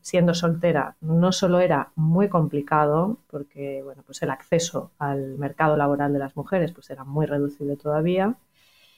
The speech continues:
sino que además, pues, eh, eh, iba a estar ya estigmatizada ella de por vida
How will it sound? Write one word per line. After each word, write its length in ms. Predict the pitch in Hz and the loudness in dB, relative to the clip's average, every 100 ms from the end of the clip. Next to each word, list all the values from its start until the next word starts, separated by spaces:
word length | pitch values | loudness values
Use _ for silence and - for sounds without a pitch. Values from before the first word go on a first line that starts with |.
| _ _ - | _ _ -6
sino 340 | - 208 202 | 2 4 6
que 100 | 202 | 6
además, 600 | 196 208 190 185 190 - - | 6 6 6 4 2 -4 0
pues, 540 | 165 165 170 175 175 190 - | 2 4 4 0 -4 -8 -2
eh, 920 | 170 160 151 147 139 135 131 123 123 _ - | 2 2 2 2 0 -2 -4 -8 -14 _ -8
eh, 180 | 151 147 - _ _ - | -8 -8 -12 _ _ 2
iba 200 | 190 170 | 4 4
a 40 | |
estar 360 | 170 175 160 165 | 2 0 0 2
ya 300 | 165 160 170 | 4 4 2
estigmatizada 1080 | 180 - 196 170 156 156 - 180 160 147 - _ - | 0 0 2 4 2 0 2 4 4 2 -2 _ -2
ella 280 | 185 180 175 | 2 4 4
de 80 | |
por 180 | 175 185 | 4 2
vida 400 | 180 160 156 156 | 2 2 2 -2